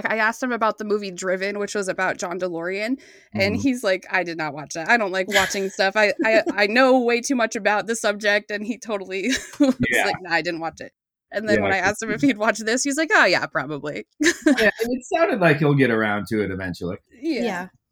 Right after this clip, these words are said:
Speaker 3: Maybe
Speaker 2: Yeah.
Speaker 3: once it's all, like, done, he can go back and binge watch it.
Speaker 2: Yeah,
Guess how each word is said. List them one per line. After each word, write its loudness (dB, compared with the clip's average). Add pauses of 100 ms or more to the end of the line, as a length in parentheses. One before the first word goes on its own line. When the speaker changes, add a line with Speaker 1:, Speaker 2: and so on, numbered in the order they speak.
(160)
Speaker 3:
Maybe 4
Speaker 2:
Yeah. 4
Speaker 3:
once 0
it's -4
all, 0
like, -4 (180)
done, 0
he -4
can -6
go -4
back -4
and -4
binge -2
watch -6
it. -10 (320)
Speaker 2:
Yeah, 0